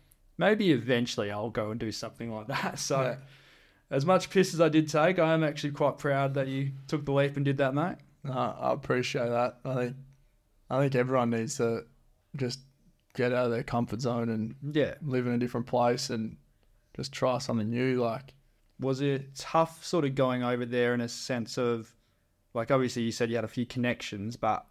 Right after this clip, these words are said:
Speaker 1: did you sort of know what you're walking into, or were you just sort of like, completely nervous the entire time going in?
Speaker 2: Oh, obviously I was nervous. Particularly getting on the flight, knowing you're gonna be there for a
Speaker 1: Yeah.
Speaker 2: year.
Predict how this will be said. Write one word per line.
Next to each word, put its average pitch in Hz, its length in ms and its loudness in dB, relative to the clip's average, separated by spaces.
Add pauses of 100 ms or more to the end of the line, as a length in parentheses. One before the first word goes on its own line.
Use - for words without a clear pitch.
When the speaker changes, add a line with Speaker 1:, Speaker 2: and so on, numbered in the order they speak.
(880)
Speaker 1:
did 123 120 -6
you 127 80 -2
sort 139 220 0
of 127 60 2
know 123 240 2
what 120 100 0
you're 127 100 0
walking 120 400 -2
into, 151 320 0
or 127 220 0
were 127 80 0
you 123 140 -2
just 117 200 -6
sort 120 160 -4
of 117 60 -2
like, 113 220 -2 (300)
completely 120 600 0
nervous 110 600 -4
the - 140 -6
entire 110 340 -2
time 110 280 -4
going 110 280 -2
in? 110 220 -6 (1200)
Speaker 2:
Oh, 135 240 6
obviously 139 300 4
I 120 60 4
was 120 120 -2
nervous. 120 560 -4 (540)
Particularly 143 240 2
getting 131 160 2
on 120 100 0
the - 80 -8
flight, 120 260 4
knowing 120 200 0
you're 120 120 -4
gonna 131 80 -8
be 123 160 -2
there 117 140 2
for 113 120 -6
a 113 40 -4
Speaker 1:
Yeah. 139 160 2
Speaker 2:
year. 113 240 -2